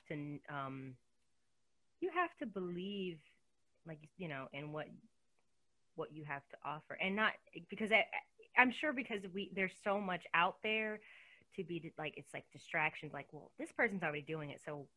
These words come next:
what can I offer that's gonna be anything different?" And I, and I always say that we are uniquely made. We're all different. So what you have or possess, you know what I mean? You might,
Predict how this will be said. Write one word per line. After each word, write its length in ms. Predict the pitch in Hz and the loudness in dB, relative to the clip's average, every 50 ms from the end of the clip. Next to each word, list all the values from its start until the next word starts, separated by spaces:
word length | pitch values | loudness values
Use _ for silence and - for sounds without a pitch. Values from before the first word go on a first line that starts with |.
| _ | _
what 200 | - 202 254 254 | -2 -2 -2 -2
can 120 | - 214 165 | -2 0 2
I 120 | 170 180 | 2 2
offer 600 | - - 127 127 127 - - - 127 131 127 123 139 - _ _ _ _ _ _ _ _ - - | 0 -2 -6 -6 -8 -8 -12 -12 -12 -12 -14 -16 -18 -20 _ _ _ _ _ _ _ _ -6 -2
that's 300 | 151 147 139 139 - - - | 0 0 0 0 -2 -6 -6
gonna 180 | 151 147 147 139 - | -6 -4 -4 -6 -6
be 400 | 143 139 135 131 135 - - - - | -8 -8 -8 -10 -10 -12 -14 -12 -10
anything 320 | 151 147 143 - 160 135 123 | -10 -10 -10 -10 -10 -6 -6
different?" 320 | 165 170 - 151 139 135 | -6 -4 -4 -4 -4 -2
And 60 | 147 156 | 0 0
I, 100 | 147 156 | 0 0
and 80 | 160 160 | 0 0
I 40 | |
always 200 | 147 147 147 143 - | 0 -2 -2 -4 -4
say 140 | - 143 139 | -6 -6 -4
that 160 | 139 139 131 - - - - - - - _ _ | -4 -6 -6 -8 -14 -20 -20 -20 -20 -20 _ _
we 180 | 160 165 165 160 | -6 -4 -2 0
are 120 | 156 156 | 0 0
uniquely 580 | 156 156 165 165 160 156 151 143 - 185 202 208 | -2 -2 -4 -4 -4 -6 -6 -8 -8 -6 -6 -4
made. 360 | 214 202 185 180 202 233 233 233 - - | -2 -2 -2 0 -2 -2 -4 -6 -8 -10
We're 120 | 165 160 - - | -10 -10 -8 -4
all 180 | 156 160 156 175 165 | -2 -2 -2 -2 -4
different. 400 | - 147 139 - 165 165 185 196 - _ _ _ _ - - | -6 -8 -6 -4 -4 -4 -4 -6 -8 _ _ _ _ -2 0
So 220 | 175 160 160 - - 165 | 0 0 0 -2 -2 2
what 220 | 175 208 - - | 2 2 2 2
you 180 | 185 202 214 226 | 0 -2 0 2
have 420 | 185 180 165 160 156 156 160 160 | 6 6 8 8 8 6 2 0
or 80 | 160 151 | -2 -4
possess, 420 | - - 165 147 - 147 147 151 - - - - - - - _ _ _ _ _ _ _ _ - - - _ - | -4 -6 -8 -4 -4 -2 -2 -4 -6 -10 -18 -20 -20 -20 -20 _ _ _ _ _ _ _ _ -20 -20 -20 _ -8
you 160 | - 196 196 185 | -2 2 2 4
know 100 | 175 170 | 4 4
what 80 | 175 | 2
I 60 | 170 | 2
mean? 260 | 170 170 175 185 214 - | 0 0 -2 -2 -4 -6
You 320 | - 185 156 165 165 180 165 | -8 -10 -8 -4 -2 0 0
might, 220 | 165 160 151 - | 0 0 -2 -4